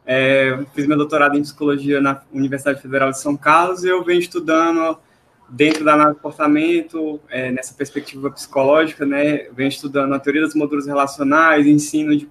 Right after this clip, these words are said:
leitura e de compreensão de texto. Eu sou apaixonado por, por linguagem, por estudos, é, sobre linguagem. Gosto de fazer poesia também, tenho, é, gosto de arte também. Bom.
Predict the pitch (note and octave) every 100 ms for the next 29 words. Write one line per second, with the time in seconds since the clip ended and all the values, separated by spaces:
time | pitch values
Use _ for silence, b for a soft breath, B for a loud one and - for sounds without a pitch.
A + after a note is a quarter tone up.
0 | - C3 C3+ - D3+ D3 C#3+ - C#3 C#3
1 | C#3 - C#3 C3 - C#3+ D#3+ - D#3 b
2 | b b D#3+ D#3+ F3 D#3 E3+ - E3 D3
3 | D#3+ D#3 - D#3+ D#3 D3+ D3 C#3 - C#3+
4 | D3 C3+ B2 C3 D3 B2+ C#3 B2+ - C#3+
5 | - - - - A#2+ A#2 A2+ - B2+ C3
6 | B2+ C3+ D3+ D3 B B B B2+ D#3+ D#3+
7 | - D3+ C#3+ D3+ D3+ C#3 C3+ C#3+ C#3+ B2
8 | C3 D3+ D3+ C#3 C#3 C#3 C3+ B2+ A2+ -
9 | _ _ _ _ _ _ A2 G#2 B2+ C#3
10 | C#3+ B2+ B2+ - - A#2 G2+ G2 _ _
11 | _ _ _ _ _ _ _ -